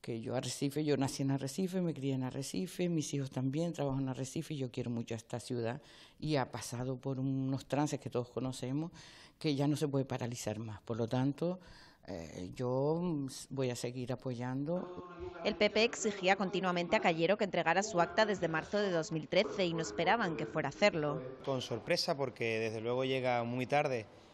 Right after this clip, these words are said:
Speaker 3: esta renuncia a tan solo nueve meses de los comicios electorales autonómicos y locales, y desde luego, pues, eh, habría que hacerle la misma pregunta a don Manuel Fajardo Feo, que acaba de perder un apoyo importante, un apoyo de una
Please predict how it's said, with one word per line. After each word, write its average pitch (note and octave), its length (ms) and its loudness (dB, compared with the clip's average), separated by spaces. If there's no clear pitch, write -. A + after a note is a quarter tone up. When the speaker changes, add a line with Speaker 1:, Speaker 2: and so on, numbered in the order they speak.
Speaker 3:
esta C3 220 0
renuncia C#3+ 500 2
a A#2+ 80 2
tan A#2+ 160 -2
solo C#3 300 2
nueve B2+ 240 2
meses C3 300 -2
de A#2 140 0
los A2+ 220 -2
comicios B2 440 -4
electorales B2 640 0
autonómicos D3 680 2
y D3 60 0
locales, D#3+ 500 2
y C#3+ 120 0
desde B2+ 240 -2
luego, C3+ 440 2
pues, C3 300 6
eh, A#2 460 0
habría A#2 320 2
que C3+ 80 2
hacerle C3+ 320 0
la C3+ 60 4
misma C3+ 160 2
pregunta C3 420 2
a C#3 60 6
don B2+ 100 4
Manuel B2 240 0
Fajardo C3+ 320 2
Feo, C3+ 180 2
que C#3 60 0
acaba C#3 260 4
de B2+ 120 4
perder B2 240 0
un C3 80 0
apoyo B2+ 260 0
importante, A#2 600 -2
un A#2 100 -8
apoyo C3 400 0
de C3 80 0
una A#2+ 320 0